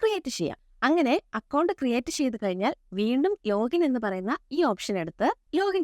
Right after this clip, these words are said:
ചെയ്യുക. നമ്മൾ അക്കൗണ്ട് ക്രിയേറ്റ് ചെയ്ത അതേ ഫോൺ നമ്പർ തന്നെ ഇവിടെ ചേർക്കുക. ഇനി താഴെ കാണുന്ന ക്യാപ്ച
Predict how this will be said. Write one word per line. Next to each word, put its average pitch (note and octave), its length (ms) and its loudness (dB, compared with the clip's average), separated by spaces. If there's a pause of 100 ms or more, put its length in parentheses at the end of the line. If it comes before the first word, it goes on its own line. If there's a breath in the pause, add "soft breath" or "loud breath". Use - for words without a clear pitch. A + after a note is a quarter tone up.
ചെയ്യുക. E3+ 220 -6 (220)
നമ്മൾ F4+ 200 4 (100)
അക്കൗണ്ട് E4 400 0
ക്രിയേറ്റ് B3+ 340 0
ചെയ്ത G3+ 220 0 (280)
അതേ G#3+ 160 0 (100)
ഫോൺ D4 240 0
നമ്പർ A#3 180 -2 (100)
തന്നെ G#3 160 0 (200)
ഇവിടെ F#4+ 200 4
ചേർക്കുക. F#3+ 400 -2 (320)
ഇനി D4 140 4 (300)
താഴെ C4+ 340 2
കാണുന്ന B3 260 2 (200)
ക്യാപ്ച A#3+ 340 0